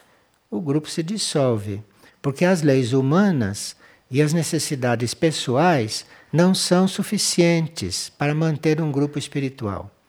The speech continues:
Um grupo espiritual não se mantém com as energias desta terra e nem com as energias humanas das pessoas. Um grupo espiritual se mantém com a energia das almas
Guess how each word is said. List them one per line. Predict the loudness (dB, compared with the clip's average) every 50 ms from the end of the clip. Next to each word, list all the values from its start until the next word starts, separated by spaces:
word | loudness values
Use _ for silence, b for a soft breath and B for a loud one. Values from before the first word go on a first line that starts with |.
| b b b b b b
Um | b -4 -2
grupo | 0 0 0 0 -2
espiritual | -4 -2 -2 -2 0 -2 0 0 2 4 4 4 2 2 0 -4 B B B B B
não | 0 2 4 4 4 4
se | 2 2 2
mantém | 2 2 2 0 -2 -2 -2 0 0 2 2 0 0 -2 -4 -6 _ b b b b b b b b b b
com | -4 -2
as | 0 0 0
energias | 0 2 2 2 2 2 0 0 0
desta | 0 -2 -2 -2 -4 -4 -6
terra | -4 -2 0 0 0 0 -2 -6 -8 -10 -12 -14 _ _ _ _ _ -6
e | -2 0
nem | 0 2 2 0
com | 0 -2
as | -2 0 0
energias | 0 2 0 0 0 0 0 2
humanas | 2 2 2 2 2 2 2 2 0 0 -2
das | -2 -4 -4
pessoas. | -4 -4 -4 -4 -4 -4 -4 -4 -4 -4 -4 -8 -10 -14 -16 -16 -18 b b b b b b b
Um | -4 0
grupo | 2 2 2 2 0
espiritual | -4 -4 -2 -2 -2 -2 -2 -2 0 0 2 2 2 0
se | -2 -2 -2 0
mantém | 0 2 0 0 -2 -2 0 2 2 2 2 0 -2 B B B B B
com | B -2
a | 0
energia | 2 2 2 2 2 2 2 2
das | 2 2 2 2 2 0
almas | 0 2 0 0 0 -2 -4 -4 -6 -8 -8 -10 -12